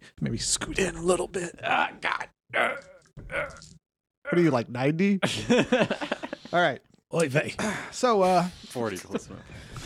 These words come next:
Speaker 1: so after Stan and his assortment of guards left, <sighs>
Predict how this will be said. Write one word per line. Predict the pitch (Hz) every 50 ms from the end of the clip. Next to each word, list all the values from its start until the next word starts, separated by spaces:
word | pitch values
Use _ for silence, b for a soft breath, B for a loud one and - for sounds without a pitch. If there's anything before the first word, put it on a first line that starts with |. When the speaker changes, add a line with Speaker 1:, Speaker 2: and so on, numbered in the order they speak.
| B B B B B B
Speaker 1:
so | - 196 190
after | 190 220 214 - - 247 240 240 240 233 220
Stan | 185 - - 202 196 202 202 202 190
and | 190 170
his | 147 185 175 165 160 - - - - - - - -
assortment | - 165 160 - - 190 170 180 185 170 165
of | 160 156 139 - - - - - - - -
guards | 156 147 147 143 147 165 - -
left, | 139 123 117 165 - - - - B B B B B B B B B B B B _ _ _ _ _ _ _ _ _ _ _
<sighs> | B